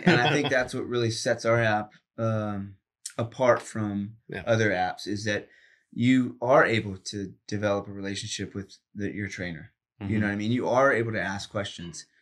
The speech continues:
Speaker 1: I mean, I do get questions at different times of night. And, you know, I think people understand that, you know, I'm not by my phone a hundred percent of the time.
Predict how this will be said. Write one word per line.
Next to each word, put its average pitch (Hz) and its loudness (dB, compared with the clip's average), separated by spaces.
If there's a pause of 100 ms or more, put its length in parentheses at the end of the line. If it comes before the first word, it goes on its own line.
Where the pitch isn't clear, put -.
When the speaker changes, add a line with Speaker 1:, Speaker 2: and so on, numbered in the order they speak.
(260)
Speaker 1:
I 107 -2
mean, 104 2
I 107 2
do 127 4
get 113 0 (600)
questions 110 0
at 98 -6
different 107 -8
times 101 -6
of 101 -8
night. 107 -4
And, 123 -8
you 139 -12
know, 131 -8
I 131 -8
think 131 -12
people 120 -8
understand 110 -2
that, 92 -8
you 123 -6
know, 101 -8 (500)
I'm 98 -6
not - -6 (200)
by 101 0
my 104 0
phone 110 -2
a 98 -6
hundred 107 -10
percent 101 -8
of 85 -14
the - -16
time. 110 -4